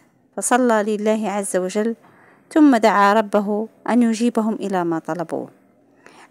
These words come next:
أملا في أن يكفوا عن عنادهم ويعودوا إلى رشدهم. وما هي إلا لحظات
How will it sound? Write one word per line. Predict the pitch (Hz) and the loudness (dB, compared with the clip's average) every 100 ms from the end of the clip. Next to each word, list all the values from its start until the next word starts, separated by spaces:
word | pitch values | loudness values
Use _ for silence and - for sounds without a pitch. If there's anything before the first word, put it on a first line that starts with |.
| - | -2
أملا | 214 220 233 240 | 2 2 2 0
في | 262 254 | 0 0
أن | 233 | 2
يكفوا | 254 262 302 294 - 240 | 0 0 -4 -4 2 2
عن | 214 214 | 2 0
عنادهم | 208 220 208 214 214 226 - - - - | -2 0 0 -2 -2 -4 -6 -20 -4 2
ويعودوا | 208 202 233 202 190 | 4 6 4 4 0
إلى | - 175 | 2 2
رشدهم. | 170 175 - 147 147 - _ _ _ _ _ _ _ _ _ | 0 -6 -10 -12 -14 -18 _ _ _ _ _ _ _ _ _
وما | 226 285 339 | 4 8 8
هي | 277 277 - | 8 4 2
إلا | 226 240 220 | 2 2 2
لحظات | 214 233 240 247 | -2 0 2 2